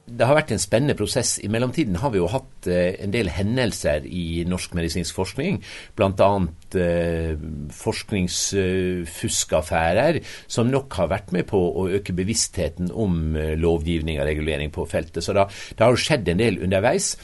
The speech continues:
<laughs> og det er også interessant å merke seg at vi ble oppnevnt av en helseminister. Vi avga innstillingen til den, eh, neste. Det var den tredje som, eh, fremma saka for Stortinget,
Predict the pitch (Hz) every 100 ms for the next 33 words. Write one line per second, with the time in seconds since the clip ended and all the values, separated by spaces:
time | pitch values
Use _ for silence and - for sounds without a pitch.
0 | - - - 131 - 117 110 107 101 107
1 | 98 98 139 127 92 87 95 - - 107
2 | 90 87 101 95 127 127 - 80 80 80
3 | 90 85 87 131 101 78 82 90 95 92
4 | - 127 196 - - - - 101 104 135
5 | 110 78 76 82 90 104 120 85 87 78
6 | 80 80 87 - 92 82 92 82 85 85
7 | 82 92 104 - 120 202 - - - -
8 | - - - 98 98 92 90 92 - 101
9 | 110 139 90 151 143 - 98 98 92 87
10 | 87 85 85 85 85 104 104 87 82 95
11 | 87 80 76 92 82 80 117 117 120 139